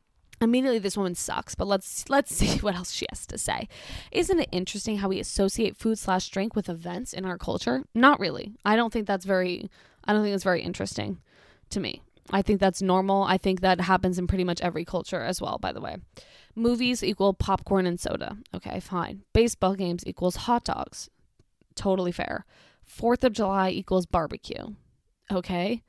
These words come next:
Football games equals beer. I love that. You don't eat food at football games. You just drink beer. Christmas equals cookies. Thanksgiving equals pies. Just a few things that come to mind. Like, ooh, ooh,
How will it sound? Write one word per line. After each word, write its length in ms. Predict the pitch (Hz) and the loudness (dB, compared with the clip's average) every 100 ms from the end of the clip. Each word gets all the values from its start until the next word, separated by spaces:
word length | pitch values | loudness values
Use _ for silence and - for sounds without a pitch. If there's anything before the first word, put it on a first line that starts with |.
| _ _ _ | _ _ _
Football 460 | - 247 240 269 | 2 4 6 2
games 360 | 269 285 277 - | 4 2 2 0
equals 280 | 202 196 170 | 2 4 4
beer. 400 | 202 175 - - | 2 0 -2 -2
I 100 | 202 | 2
love 240 | 185 175 | 4 2
that. 180 | - - | 0 -4
You 120 | 202 | 2
don't 140 | 208 233 | 4 4
eat 120 | 208 | 2
food 220 | - 214 | 0 2
at 120 | 190 | 4
football 260 | 190 185 185 | 2 0 2
games. 340 | 180 175 175 | 2 0 0
You 80 | 185 | -4
just 380 | 165 180 175 - | 0 2 2 0
drink 280 | 170 165 - | -4 -4 -6
beer. 260 | - - - _ - - _ - | -8 -8 -12 _ -20 -20 _ -10
Christmas 500 | - 247 - 359 - | 0 0 2 0 0
equals 240 | 220 190 - | -4 -4 -6
cookies. 680 | - 196 - - - - - _ _ - _ - | -4 -4 -4 -18 -18 -20 -20 _ _ -20 _ -2
Thanksgiving 680 | 220 196 - 196 220 254 - | -2 -2 0 2 4 0 -2
equals 280 | 226 254 - | 2 2 4
pies. 720 | - 240 - - - - - _ _ _ _ _ - | 2 2 0 -2 -12 -18 -20 _ _ _ _ _ -8
Just 220 | 285 311 | -2 2
a 60 | 403 | 2
few 260 | - 233 | 2 0
things 300 | 220 208 185 | 2 -2 -4
that 100 | 202 | -8
come 220 | - 196 | -8 -8
to 100 | 185 | -6
mind. 460 | - - - - - _ _ _ _ - - | -6 -6 -8 -14 -18 _ _ _ _ -20 -4
Like, 320 | 302 349 - - - 359 | 0 0 -2 -12 -8 -2
ooh, 40 | |
ooh, 1500 | 392 403 370 339 240 185 180 190 226 302 370 381 339 208 160 | 2 2 2 2 0 -2 -4 -4 -2 0 4 4 4 4 2